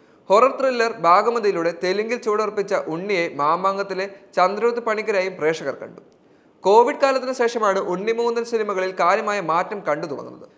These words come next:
മസിലളിയൻ എന്ന വിളിപ്പേര് സ്വയം ഉടച്ചുകളഞ്ഞ കഥാപാത്രങ്ങൾ. മേപ്പടിയാനിലൂടെ കുടുംബ പ്രേക്ഷകരിലേക്ക് ഇറങ്ങി വന്ന ഉണ്ണി മുകുന്ദൻ മാളികപ്പുറത്തിലൂടെ നൂറ് കോടി ക്ലബിലേക്ക്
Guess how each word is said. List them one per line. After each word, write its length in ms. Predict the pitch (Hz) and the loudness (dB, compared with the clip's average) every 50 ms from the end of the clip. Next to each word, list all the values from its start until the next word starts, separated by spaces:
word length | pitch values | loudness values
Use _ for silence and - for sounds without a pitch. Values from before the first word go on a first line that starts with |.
| _ _ - | _ _ -4
മസിലളിയൻ 540 | 143 156 156 208 214 220 220 214 220 214 214 | -2 -2 0 0 0 2 2 2 0 0 -2
എന്ന 140 | 208 214 | -4 -6
വിളിപ്പേര് 540 | 208 175 180 190 196 185 208 208 190 202 208 | -4 -4 -4 -4 -2 0 0 0 2 0 0
സ്വയം 580 | 202 - 190 175 185 202 214 - - - - - - - - | -2 2 2 4 4 4 2 -2 -6 -12 -18 -20 -14 -6 -2
ഉടച്ചുകളഞ്ഞ 540 | 170 185 214 208 262 233 233 226 214 220 | 0 0 0 0 -2 0 0 0 -2 -2
കഥാപാത്രങ്ങൾ. 640 | 214 - 185 160 175 175 139 127 107 - 104 98 - - | -4 -2 0 2 2 0 0 -2 -6 -8 -12 -16 -6 0
മേപ്പടിയാനിലൂടെ 880 | 165 190 233 254 254 262 277 269 277 277 277 277 262 240 214 196 202 208 | 4 6 6 6 6 6 4 6 4 2 2 2 2 2 2 2 2 0
കുടുംബ 380 | 208 - - 185 190 208 247 | -2 0 2 2 4 4 4
പ്രേക്ഷകരിലേക്ക് 760 | 254 - 233 233 233 233 247 214 226 220 214 214 190 202 - - | 2 2 2 2 2 0 0 -2 0 0 0 -2 0 -2 0 2
ഇറങ്ങി 320 | 165 175 180 202 220 233 | 4 4 4 2 2 0
വന്ന 280 | 226 214 202 196 190 - - | -2 -2 -2 -2 -4 -4 -4
ഉണ്ണി 280 | 165 165 175 196 220 226 | -4 -4 -2 -2 -2 -2
മുകുന്ദൻ 400 | 220 208 170 170 151 156 160 160 - - - - - | 0 -2 -2 -4 -2 -4 -4 -6 -8 -18 -20 -10 -4
മാളികപ്പുറത്തിലൂടെ 1000 | 139 147 156 170 185 202 202 220 214 214 208 208 196 202 190 180 175 185 190 - - | 0 2 2 4 4 4 2 0 0 -2 -2 -2 -2 -2 -2 -2 -2 -2 -4 -6 -8
നൂറ് 260 | 143 151 170 185 214 233 | -8 -4 -2 0 0 0
കോടി 260 | 220 208 208 208 202 | 0 0 0 0 0
ക്ലബിലേക്ക് 580 | - - 160 156 156 185 190 185 180 180 160 | 0 0 -2 -2 0 -2 -4 -4 -4 -6 -8